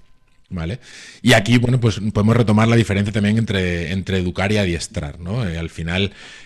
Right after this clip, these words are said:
eh, retomando un poquito la, la temática inicial de, de este episodio y, y comentando algo sobre esto,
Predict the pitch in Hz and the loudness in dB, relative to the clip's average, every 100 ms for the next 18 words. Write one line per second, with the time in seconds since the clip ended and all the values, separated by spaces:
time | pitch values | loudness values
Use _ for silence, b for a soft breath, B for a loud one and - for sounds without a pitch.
0 | B - 92 92 90 90 85 90 101 101 | B -6 -2 0 2 0 -2 -2 -2 2
1 | 104 113 107 95 110 107 104 98 98 92 | 2 2 2 0 0 2 2 2 2 0
2 | 92 98 95 98 98 98 98 95 - 98 | -2 -4 -2 -2 -2 -2 -2 -2 -2 -2
3 | 95 95 92 90 87 80 80 92 - 87 | -2 -2 -2 -2 -4 -4 -6 -4 -4 -4
4 | 87 - 123 123 113 117 87 92 87 85 | -4 -2 0 0 0 -4 -4 -4 -4 -4
5 | 82 90 98 90 90 104 110 110 107 - | -6 -8 -4 -4 -2 0 0 0 0 -2
6 | 95 104 113 - 107 | -2 0 -2 -2 -4